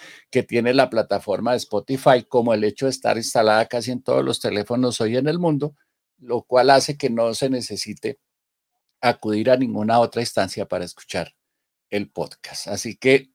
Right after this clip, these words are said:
desde este momento, quienes aún no nos han buscado, no nos tienen en, registrados en sus cuentas de Spotify, ya lo pueden hacer. Nos encuentran, eh, con el nombre Libreta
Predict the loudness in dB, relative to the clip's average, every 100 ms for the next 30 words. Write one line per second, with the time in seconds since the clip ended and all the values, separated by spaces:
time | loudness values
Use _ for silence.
0 | _ _ -6 -2 0 0 0 -2 0 2
1 | 0 0 -6 -6 -6 -6 -6 -8 -4 2
2 | 2 2 0 0 0 -2 -8 _ _ _
3 | _ -8 -4 0 2 2 2 -2 4 6
4 | 6 4 -2 -6 -4 -2 0 -2 -2 -6
5 | -10 -18 _ _ _ -4 -4 -6 -4 2
6 | 2 2 -6 -8 -10 -12 -4 -2 -2 -2
7 | -4 -6 -2 0 0 4 4 4 -6 _
8 | _ _ 2 2 2 2 2 4 6 6
9 | 6 2 _ _ _ 0 2 2 2 6
10 | 6 4 -2 -4 _ _ _ _ _ _
11 | _ -4 2 2 2 2 2 2 0 0
12 | -2 0 0 0 -4 -6 _